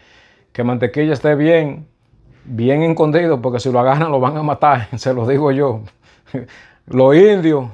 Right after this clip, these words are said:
todos los indios que le dieron cuarto a él, ahora andan que no hayan que hacer.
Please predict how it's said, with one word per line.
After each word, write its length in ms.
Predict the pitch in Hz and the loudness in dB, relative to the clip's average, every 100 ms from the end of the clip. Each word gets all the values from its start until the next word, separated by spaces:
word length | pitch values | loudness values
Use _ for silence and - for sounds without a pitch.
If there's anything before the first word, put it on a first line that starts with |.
| - | -12
todos 160 | - 170 | 0 2
los 160 | 208 202 | 4 4
indios 220 | 190 160 | 2 0
que 80 | 160 | 0
le 80 | |
dieron 240 | 156 175 165 | 0 -2 0
cuarto 360 | 160 156 139 | 0 0 0
a 80 | 139 | 0
él, 120 | 123 | 0
ahora 300 | 120 135 151 | 0 0 0
andan 460 | 156 151 143 131 127 | -2 -6 -6 -10 -10
que 120 | - | -10
no 140 | 131 143 | -4 -4
hayan 200 | 143 135 | -2 -4
que 100 | 127 | -6
hacer. 340 | 107 98 - | -6 -10 -12